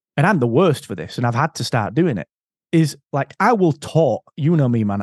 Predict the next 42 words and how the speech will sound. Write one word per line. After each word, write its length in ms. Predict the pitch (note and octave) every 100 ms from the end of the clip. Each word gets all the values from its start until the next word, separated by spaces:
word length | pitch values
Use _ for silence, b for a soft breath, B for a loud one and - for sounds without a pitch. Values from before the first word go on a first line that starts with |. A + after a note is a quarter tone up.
| -
I'll 180 | C#3+ D#3
talk 360 | - C#3+ C#3
forever, 320 | - B2 A#2 G#2
and 100 | A#2
we'll 100 | A#2
start 320 | - D#3+ C#3
talking 300 | E3 C#3+ D3
about 240 | B2 A2+
this, 160 | G#2+ A#2
and 140 | B2 -
somehow 360 | - A#2 A#2
I 80 | A2+
got 100 | A2+
onto 180 | A2 A#2+
Jan 180 | A2 G#2+
Molby, 360 | G#2 G2 G2 - -
right? 260 | - C#3 - b b b -
And 260 | D3+ D#3 - _ _ _ -
the 180 | D3+ E3
point 400 | - A#3 A3 -
is 260 | G3 D3
that 240 | B2+ A#2+ -
even 280 | G3 G3 F3
I've 160 | F#3+
had 160 | E3+ C#3
to 80 | C3+
sort 200 | C#3 A#2
of 80 |
self-edit 800 | - - D#3 D3 - - C#3 B2+
in 140 | C3 A#2
my 160 | G#2+
planning 360 | - C#3 B2+ A2
in 80 | G#2
my 160 | A2
episodes, 440 | C#3+ C3+ - F#2 A#2
where 100 | A#2
I've 220 | A#2+ A2+
got 240 | D3 -
to 100 | -
get 180 | E3+ F3
more 220 | E3 D#3+
structured, 580 | - - G#2+ - F#2